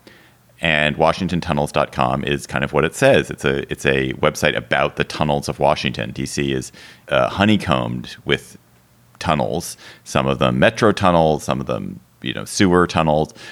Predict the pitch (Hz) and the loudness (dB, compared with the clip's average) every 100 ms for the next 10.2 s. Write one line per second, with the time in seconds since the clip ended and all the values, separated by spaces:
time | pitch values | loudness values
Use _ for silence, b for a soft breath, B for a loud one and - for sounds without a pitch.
0 | - 95 101 123 165 - 76 69 - 82 | -2 0 4 4 2 2 0 -2 0 0
1 | 80 76 71 67 71 71 71 73 69 - | 2 0 -4 0 0 2 0 -2 -6 -4
2 | 71 - 67 - 67 52 50 78 67 64 | -4 -2 -6 0 0 0 -2 -6 -4 -4
3 | 64 64 76 113 82 - 57 - - - | -2 0 2 0 -2 -4 -6 -8 -14 -14
4 | 71 - _ - 69 - 71 64 - - | -14 -14 _ -6 -6 -2 -2 0 -4 -6
5 | 67 67 67 73 98 151 - B B B | -2 -2 -2 -2 2 2 0 B B B
6 | - 80 76 73 - 76 73 73 - - | -2 0 2 0 2 4 4 0 -6 -20
7 | _ - 82 82 92 87 80 76 - 80 | _ -6 -2 -2 -2 0 2 2 0 -4
8 | 71 - 76 71 69 - 78 73 80 67 | -4 -2 0 0 -2 -2 0 2 2 0
9 | 57 65 67 62 64 - 57 - 60 58 | -4 -2 -2 -2 -2 -4 -6 -4 -4 -4
10 | - - | -6 -8